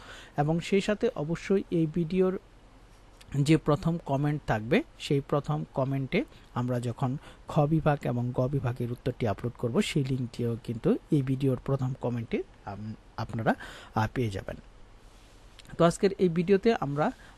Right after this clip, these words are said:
আহ, ভূগোল ও পরিবেশ বিষয়ে, আহ, দ্বিতীয় পত্র বিষয়ে আমরা ক বিভাগ থেকে অতি সংক্ষিপ্ত প্রশ্ন এবং উত্তর নিয়ে আলোচনা করব। আর এই ভিডিওটি আপনারা সম্পূর্ণ দেখলে অবশ্যই পরীক্ষাতে, আহ, সর্বোচ্চ কমন পাবেন, তাই অবশ্যই সম্পূর্ণ ভিডিওটি দেখার চেষ্টা করবেন।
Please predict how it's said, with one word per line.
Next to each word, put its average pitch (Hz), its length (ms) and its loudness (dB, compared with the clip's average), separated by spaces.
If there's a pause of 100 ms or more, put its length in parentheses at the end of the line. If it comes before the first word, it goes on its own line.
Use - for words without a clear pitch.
আহ, 127 300 0 (240)
ভূগোল 156 320 2
ও 156 60 4
পরিবেশ 147 520 -2
বিষয়ে, 139 360 -2 (240)
আহ, - 300 -6
দ্বিতীয় 147 380 -2
পত্র 127 240 -4
বিষয়ে 147 360 -2
আমরা 131 400 0
ক 151 120 4
বিভাগ 131 340 -2
থেকে 123 220 -2
অতি - 180 -4
সংক্ষিপ্ত 131 420 -4 (100)
প্রশ্ন 123 320 -4
এবং 139 220 -2 (120)
উত্তর 156 300 2
নিয়ে 131 240 -2
আলোচনা 107 400 -4
করব। 101 340 -8 (760)
আর 165 120 6 (180)
এই 220 180 10
ভিডিওটি 208 600 6
আপনারা 156 420 2
সম্পূর্ণ 160 440 2
দেখলে 143 320 2
অবশ্যই 160 420 2
পরীক্ষাতে, 139 680 -2 (120)
আহ, 120 320 0 (420)
সর্বোচ্চ 156 420 4
কমন 147 340 2
পাবেন, 139 300 2
তাই 123 200 4
অবশ্যই 131 320 2
সম্পূর্ণ 135 460 0
ভিডিওটি 127 480 -2
দেখার 107 280 -6
চেষ্টা - 340 -6
করবেন। 113 260 -2